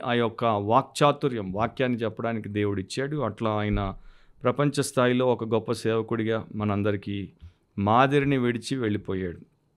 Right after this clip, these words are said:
కానీ దేవుడు పనిచేశాడు. దేవుడి మనస్సును కలిగినటువంటి వ్యక్తిగా కనబడతాడు. రెండవది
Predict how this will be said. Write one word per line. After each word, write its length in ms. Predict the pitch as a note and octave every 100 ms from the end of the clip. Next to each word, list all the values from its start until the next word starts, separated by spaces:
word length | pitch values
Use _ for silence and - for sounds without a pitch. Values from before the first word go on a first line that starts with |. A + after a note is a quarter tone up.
| _ _ - -
కానీ 200 | D#3+ D3
దేవుడు 260 | F3 F3+
పనిచేశాడు. 560 | F3 E3+ E3 C3+ G#2 F#2
దేవుడి 320 | A#2 C#3+ D3+
మనస్సును 540 | C#3 C3 C3 - C#3
కలిగినటువంటి 760 | B2 A#2+ A#2+ A#2+ A#2 B2 A#2 A2
వ్యక్తిగా 360 | G#2 - A#2
కనబడతాడు. 560 | A2 F#2 E2+ - - - _ _ _ _ _ _ _ _ -
రెండవది 640 | C3 E3 F3+ D#3+ D#3+ E3